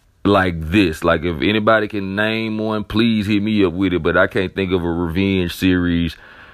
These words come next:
like, uh, you know, a personal grudge match type thing that got carried out the way Dame just slaughtered this nigga for his, for his sins, for his infractions and shit. The closest thing I could really think of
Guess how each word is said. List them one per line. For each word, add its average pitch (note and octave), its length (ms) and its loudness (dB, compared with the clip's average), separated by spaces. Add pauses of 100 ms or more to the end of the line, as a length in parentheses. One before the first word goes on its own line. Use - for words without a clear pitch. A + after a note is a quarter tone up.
(120)
like, D#2+ 320 4
uh, E2+ 220 0
you F2+ 100 0
know, E2 160 -2
a B1 40 -4
personal F#2 540 -2
grudge G2+ 520 0
match F2+ 340 -4
type F2 340 0
thing F2+ 300 -2
that E2 80 0
got E2 260 0
carried F2+ 380 0
out F2 180 0
the E2+ 80 -4
way E2+ 200 0
Dame F2+ 500 -2
just E2+ 360 -2 (440)
slaughtered G2+ 800 0
this F2 180 -6
nigga F2 300 -4
for F#2 220 0
his, F2+ 260 0 (200)
for F#2 180 2
his F2+ 180 2
sins, G#2 540 0
for F#2+ 180 0
his F2 240 0
infractions F2 680 -2
and D#2+ 80 -8
shit. D#2+ 180 -4
The - 80 -16
closest A2+ 420 0
thing A2+ 240 0
I G#2+ 80 4
could G2+ 160 -4
really G#2+ 220 -2
think G#2+ 320 -4
of G#2+ 480 0